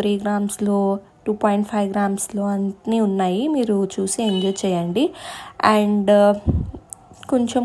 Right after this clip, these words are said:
కొంచెం వెయిట్ అయితే పెరుగుతూ వెళ్తుంది, లేకపోతే తగ్గుతుంది. ఇది వచ్చేసి త్రీ గ్రామ్సే అనమాట. Uh, ఇది వచ్చేసి కోరల్ బీడ్స్తో వచ్చింది మధ్యలో ఒక బాల్ లాగా. And ఇది వచ్చేసి త్రీ పాయింట్ టూ, సారీ, త్రీ పాయింట్ జీరో టూ.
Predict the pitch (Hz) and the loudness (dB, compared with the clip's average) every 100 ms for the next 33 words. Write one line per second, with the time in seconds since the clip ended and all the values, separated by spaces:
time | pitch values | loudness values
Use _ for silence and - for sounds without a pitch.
0 | 240 220 240 226 202 208 214 208 233 233 | 0 0 0 2 2 2 0 0 -2 0
1 | 208 196 202 226 208 196 190 202 208 202 | 0 0 2 2 2 0 0 2 2 0
2 | 202 196 190 185 190 208 202 214 208 208 | -2 -2 -2 -2 0 0 0 0 0 0
3 | 208 247 - 202 196 202 196 202 196 185 | -4 -4 0 0 2 2 2 0 -2 -2
4 | 175 175 - 233 349 - - - - - | -4 -4 -2 -2 -2 -10 -20 -20 -20 -20
5 | - - - - - - - 214 208 208 | -20 -20 -20 -20 -16 0 2 4 4 4
6 | 208 208 208 208 220 220 247 - 220 208 | 2 2 -2 0 -2 -2 -2 4 4 6
7 | 214 208 214 208 - - 214 196 - 202 | 4 4 2 2 -2 2 2 2 -2 -2
8 | 196 190 185 196 196 196 185 180 185 180 | 0 -2 0 2 2 0 -2 4 4 4
9 | 185 185 185 262 285 226 202 202 220 240 | 0 0 0 -2 -2 -2 0 0 -2 -2
10 | 269 262 220 202 214 208 208 - 220 208 | -4 -2 -2 0 0 0 -2 -2 -2 -2
11 | - - - - 220 196 202 190 226 214 | -8 -20 -8 2 2 2 -4 -2 -2 -2
12 | - 196 196 202 214 | 0 -2 -2 -4 -4